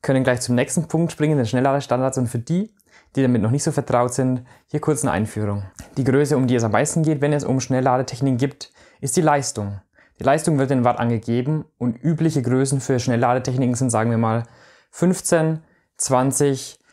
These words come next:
ja, dreißig Watt und in Einzelfällen sogar noch mehr. Und die Leistung in Watt besagt im Endeffekt, wie schnell Energie in euer Gerät gepackt werden kann, also wie schnell es quasi geladen werden kann.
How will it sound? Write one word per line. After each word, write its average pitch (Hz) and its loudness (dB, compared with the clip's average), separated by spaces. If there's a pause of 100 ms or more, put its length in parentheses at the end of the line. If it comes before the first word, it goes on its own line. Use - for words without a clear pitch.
ja, 151 0
dreißig 147 -2
Watt 170 0 (240)
und 139 -2
in 135 2
Einzelfällen 151 0
sogar 143 0
noch 135 -2
mehr. 123 -2 (840)
Und 127 0
die 117 0
Leistung 131 0
in 123 2
Watt 170 0
besagt 156 0
im - 0
Endeffekt, 185 -2 (420)
wie 180 2
schnell 143 2
Energie 156 2 (340)
in 131 -2
euer 127 2
Gerät 120 0 (480)
gepackt - -2
werden 113 0
kann, 113 0
also 110 2
wie 120 0
schnell 127 0
es 135 -2
quasi 120 -4
geladen 113 0
werden 104 -2
kann. 98 -8